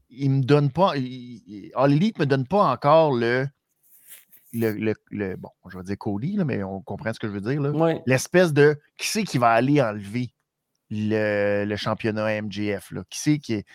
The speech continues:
Speaker 1: tu sais, euh, Adam Cole, là. Tu sais, il y a comme Wardlow, ugh. Euh,
Speaker 2: Non.
Speaker 1: tu sais, c'est ça. Il, il y a quelque chose pour moi qui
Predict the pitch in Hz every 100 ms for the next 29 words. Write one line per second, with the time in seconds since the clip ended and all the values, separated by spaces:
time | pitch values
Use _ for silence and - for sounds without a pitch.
0 | - _ - 170 165 123 _ _ _ _
1 | _ 107 110 107 107 101 101 98 98 101
2 | 95 - - - - - _ _ _ _
3 | - 110 135 135 185 226 196 127 - 120
4 | 214 - _ _ _ - _ _ _ _
5 | _ - 208 165 160 151 113 110 135 143
6 | 185 208 - - 180 185 82 71 _ _
7 | _ - 143 147 143 143 143 - 247 156
8 | 147 170 175 226 175 165 165 156 165 170
9 | 175 - 226 240 175 143 151 196 160 143
10 | 127